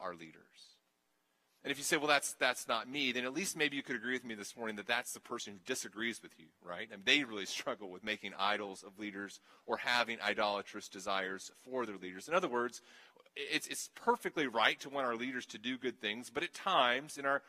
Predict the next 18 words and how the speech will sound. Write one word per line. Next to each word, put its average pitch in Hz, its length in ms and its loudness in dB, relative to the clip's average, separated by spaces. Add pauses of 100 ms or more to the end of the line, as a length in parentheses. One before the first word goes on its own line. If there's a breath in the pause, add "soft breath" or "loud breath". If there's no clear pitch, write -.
(120 loud breath)
our 123 80 -2
human, 170 460 -6 (220 soft breath)
sinful, 160 840 -2
fallen 156 260 4
condition, 139 460 -4
we 123 100 -4
look 156 220 -4
to - 140 0
our 156 100 4
leaders 117 380 -2
and 127 100 -10
we 127 60 -8
say, 127 220 -4
"Okay, 123 260 4 (200 loud breath)
I 120 100 2
want 156 380 -2
that 156 300 4
leader 123 480 0